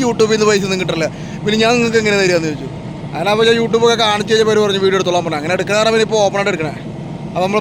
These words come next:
പരിപാടി എല്ലാം കഴിഞ്ഞ് ഇനി പോട്ടെ. ദേ, നമ്മുടെ, നമ്മുടെ കുട്ടി ഇവിടെ ഇറങ്ങും, വണ്ടി പോട്ടെ ഇനി. അങ്ങനെ നമ്മൾ ലോഡൊക്കെ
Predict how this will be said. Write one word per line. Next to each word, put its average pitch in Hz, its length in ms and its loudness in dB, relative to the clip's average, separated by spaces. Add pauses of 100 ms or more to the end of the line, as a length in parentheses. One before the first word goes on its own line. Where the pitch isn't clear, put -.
പരിപാടി 202 220 2
എല്ലാം 220 160 2
കഴിഞ്ഞ് 190 160 0
ഇനി - 120 -8
പോട്ടെ. 175 260 0 (640)
ദേ, 170 120 -4
നമ്മുടെ, 190 240 0
നമ്മുടെ 180 220 0
കുട്ടി 180 160 -4
ഇവിടെ 185 140 2
ഇറങ്ങും, 151 180 -2
വണ്ടി 170 200 -4
പോട്ടെ 175 240 2
ഇനി. 123 80 -4 (800)
അങ്ങനെ 208 200 0 (100)
നമ്മൾ 240 220 2 (180)
ലോഡൊക്കെ 262 540 4